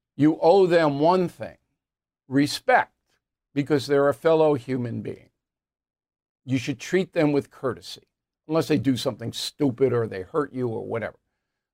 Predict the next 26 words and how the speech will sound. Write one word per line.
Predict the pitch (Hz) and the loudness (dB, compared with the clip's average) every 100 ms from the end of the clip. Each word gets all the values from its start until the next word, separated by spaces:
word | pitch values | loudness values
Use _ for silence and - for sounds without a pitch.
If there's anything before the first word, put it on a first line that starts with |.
| _ | _
But | - 233 - _ | 2 2 0 _
out | 160 208 | 4 6
of | 233 | 6
the | 180 | 6
gate, | 151 151 147 _ _ _ _ _ _ _ | 4 2 0 _ _ _ _ _ _ _
respect | 135 139 - 175 170 - | -2 0 0 4 4 2
is | 147 120 | -2 -2
the | 131 | -10
key | - 123 | -8 -8
word, | 113 110 - - _ _ _ _ _ _ _ | -6 -10 -12 -20 _ _ _ _ _ _ _
okay? | 113 135 151 185 _ _ _ _ _ _ - | -8 0 2 0 _ _ _ _ _ _ 0
If | 185 185 - | 2 2 0
they | 190 175 170 165 175 _ _ - | 6 8 8 4 0 _ _ 0
are | 135 | 4
not | 139 139 135 | 4 2 2
worthy | 127 214 285 233 220 | 4 6 6 4 6
of | 185 147 | 4 4
the | 160 | 2
respect | 156 - - 139 - _ _ _ _ _ _ _ - | 0 -2 0 0 0 _ _ _ _ _ _ _ -10
for | 143 | -6
some | 135 147 120 | 2 2 2
reason, | 120 123 147 233 214 _ _ _ _ _ | -2 -2 0 0 -2 _ _ _ _ _
then | 151 196 196 143 | 4 6 4 4
disengage. | 170 214 214 202 175 165 135 95 95 - | 4 4 4 4 4 4 4 0 -10 0
Don't | 156 170 185 | 2 2 -2
confront | 185 175 - 151 127 _ _ | -8 -16 -4 -2 -2 _ _